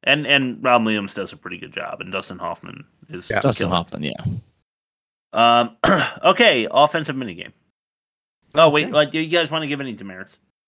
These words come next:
Speaker 1: before we do that?
Speaker 2: Uh, yeah. Um,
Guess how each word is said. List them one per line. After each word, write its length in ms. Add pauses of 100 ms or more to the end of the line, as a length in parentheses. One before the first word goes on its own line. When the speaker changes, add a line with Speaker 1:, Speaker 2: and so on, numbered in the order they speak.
Speaker 1:
before 160
we 100
do 80
that? 180 (1500)
Speaker 2:
Uh, 200
yeah. 460 (340)
Um, 600